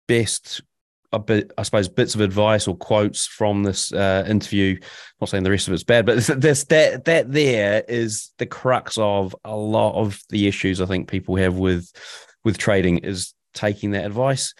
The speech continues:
from somebody else who knows what they're doing, who can get you, like, you know, ninety percent of the way there, but then making it your own somehow, whatever, for whatever means. And it kind of goes against the logical thinking of the human mind, right?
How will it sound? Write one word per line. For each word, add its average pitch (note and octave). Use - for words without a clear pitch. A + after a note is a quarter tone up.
from B2+
somebody C3
else A#2
who B2
knows C3+
what G#2
they're F#2+
doing, A#2+
who A2
can A2+
get B2+
you, G#2+
like, G2+
you A#2+
know, G#2
ninety A#2
percent A2
of E2+
the G2+
way G2+
there, A2+
but -
then A#2+
making A#2
it G#2+
your G2+
own G#2+
somehow, G2+
whatever, A2
for -
whatever D#3
means. C3+
And A#2+
it -
kind E3
of C3+
goes C3
against B2
the A#2
logical A#2+
thinking A2+
of G2
the G2+
human G#2+
mind, B2
right? F#3